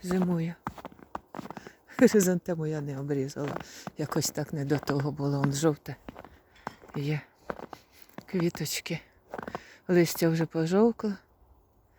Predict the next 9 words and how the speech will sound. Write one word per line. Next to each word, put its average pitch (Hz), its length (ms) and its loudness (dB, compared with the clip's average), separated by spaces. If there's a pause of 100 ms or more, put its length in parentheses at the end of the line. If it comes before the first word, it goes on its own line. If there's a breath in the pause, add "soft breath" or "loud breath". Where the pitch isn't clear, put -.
(220 soft breath)
Треба 180 200 6
все-таки 170 480 0
обрізати 151 560 -2
її, 147 400 -4
бо 131 100 -8
на 151 140 -6
що - 180 -10
вона 135 260 -8
так? - 260 -16